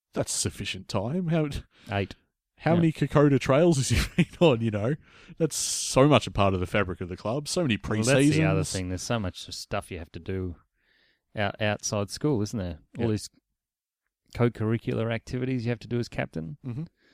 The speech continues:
Speaker 2: On the way back from my trip, I sat next to Jack Viney.
Speaker 1: Did you?
Speaker 2: Yeah, he, he was up there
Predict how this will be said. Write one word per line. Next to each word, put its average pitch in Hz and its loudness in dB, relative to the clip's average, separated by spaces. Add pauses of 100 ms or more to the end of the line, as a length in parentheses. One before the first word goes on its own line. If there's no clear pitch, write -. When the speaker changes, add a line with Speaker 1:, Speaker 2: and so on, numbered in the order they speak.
(260)
Speaker 2:
On 139 -2
the 131 2
way 131 6
back 127 2
from 113 2
my 110 4
trip, - -2
I 117 2
sat - -4
next 107 -4
to 101 -6
Jack 107 -6
Viney. 147 -4 (600)
Speaker 1:
Did 226 -2
you? 320 -2 (240)
Speaker 2:
Yeah, 64 -6
he, 156 -4 (400)
he 110 -2
was 104 -2
up 117 -2
there 117 0